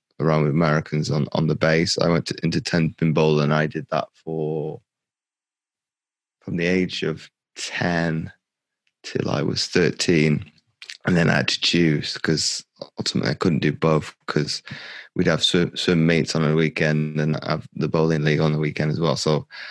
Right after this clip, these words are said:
I, I went with swimming, um, and then obviously the rest is history into making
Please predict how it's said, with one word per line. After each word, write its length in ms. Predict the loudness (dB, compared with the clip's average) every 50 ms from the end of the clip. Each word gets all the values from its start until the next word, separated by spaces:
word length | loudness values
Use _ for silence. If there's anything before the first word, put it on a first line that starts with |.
| -18 -20 -16 -6 -4
I, 140 | -2 -2 -2 -4 -2 0
I 100 | 2 2
went 200 | 4 2 2 0
with 120 | 0 -2
swimming, 600 | -2 0 0 2 2 2 2 2 0 -2 -6 -10 _ -8
um, 380 | -6 -4 -4 -2 -4 -4 -4 -4
and 200 | -2 -2 0 0
then 180 | 0 0 -2 -2
obviously 280 | -4 -4 -6 -6 -6 -2
the 100 | 0 2
rest 280 | 2 2 0 -2 -4
is 120 | -4 -2 -2
history 380 | -2 -2 -2 -4 -2 -4 -2
into 200 | -2 -2 -4 -4
making 480 | -2 -2 -2 -4 -2 -4 -4 -4 -4